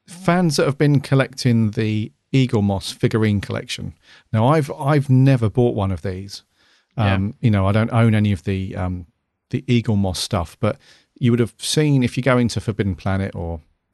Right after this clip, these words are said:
Speaker 1: whatever, you would have seen, you know, racks and racks of the Eaglemoss. Is it fortnightly or monthly?
Speaker 2: Fort-,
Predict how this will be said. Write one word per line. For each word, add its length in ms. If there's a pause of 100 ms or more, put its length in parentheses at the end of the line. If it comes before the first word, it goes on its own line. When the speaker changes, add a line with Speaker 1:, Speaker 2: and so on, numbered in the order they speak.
(120)
Speaker 1:
whatever, 300
you 100
would 80
have 100
seen, 380
you 140
know, 200 (540)
racks 380
and 100
racks 300
of 140
the 260
Eaglemoss. 500 (320)
Is 180
it 120
fortnightly 600
or 80
monthly? 540 (800)
Speaker 2:
Fort-, 300